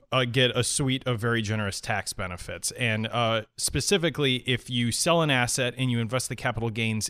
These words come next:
into one of these zones, um, you get to defer your capital gains. If you hold it for at least seven years, you get up to a fifteen percent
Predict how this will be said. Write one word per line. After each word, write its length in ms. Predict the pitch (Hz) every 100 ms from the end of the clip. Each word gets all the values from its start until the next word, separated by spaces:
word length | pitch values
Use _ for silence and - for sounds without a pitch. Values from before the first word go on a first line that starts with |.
| -
into 400 | 156 165 - 147
one 220 | 127 123
of 120 | 113
these 220 | 113 113
zones, 680 | 104 107 117 98 92 95 - - - - 127
um, 260 | - 123 120
you 80 | 113
get 160 | 123
to 80 | -
defer 320 | 117 - 156
your 120 | 139 123
capital 400 | 139 123 113 110
gains. 520 | 120 117 170 - 113
If 140 | 107
you 120 | 107
hold 180 | 104 120
it 80 | 110
for 120 | 123
at 60 | 110
least 200 | 107 -
seven 240 | 123 110
years, 360 | 107 113 127 -
you 80 | 107
get 160 | 107
up 120 | 101 -
to 140 | 107
a 60 | 95
fifteen 360 | - 107 113
percent 480 | 110 107 110 98 -